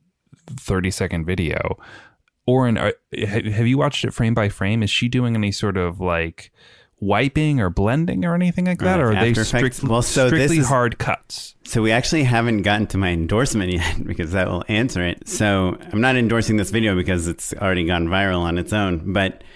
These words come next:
Speaker 2: um, I was doing what Matt is saying. I was like, "How am I, a four hundred-year-old <laughs> man that's been working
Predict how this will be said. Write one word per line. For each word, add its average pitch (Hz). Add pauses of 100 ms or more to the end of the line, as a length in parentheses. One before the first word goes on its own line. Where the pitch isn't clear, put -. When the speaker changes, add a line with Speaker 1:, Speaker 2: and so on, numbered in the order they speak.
(300)
Speaker 2:
um, 101
I 107
was 127
doing 123
what 101
Matt 95
is 92
saying. 147
I 92
was 101
like, 101
"How 165
am 110
I, 98 (160)
a 87 (100)
four 127
hundred-year-old 95 (520)
<laughs> -
man 202
that's 185
been 185
working 101